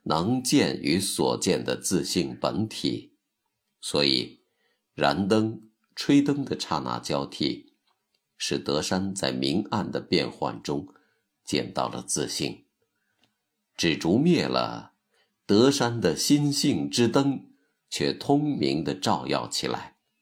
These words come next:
第二天，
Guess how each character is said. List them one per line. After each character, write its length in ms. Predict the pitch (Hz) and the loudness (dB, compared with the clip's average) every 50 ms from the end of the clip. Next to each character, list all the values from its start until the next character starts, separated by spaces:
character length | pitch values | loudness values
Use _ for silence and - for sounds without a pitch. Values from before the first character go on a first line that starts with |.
| _ _ _ _ _ _ _ _ _ _ _ _ _ _ _ _ _ _ _ _ _ _ _ _ _ _ _ _ _ _ _ _ | _ _ _ _ _ _ _ _ _ _ _ _ _ _ _ _ _ _ _ _ _ _ _ _ _ _ _ _ _ _ _ _
第 120 | - 80 | 0 2
二 180 | 71 64 58 58 | 2 2 0 -2
天， 340 | - - 64 62 62 - | -6 -8 -8 -8 -8 -10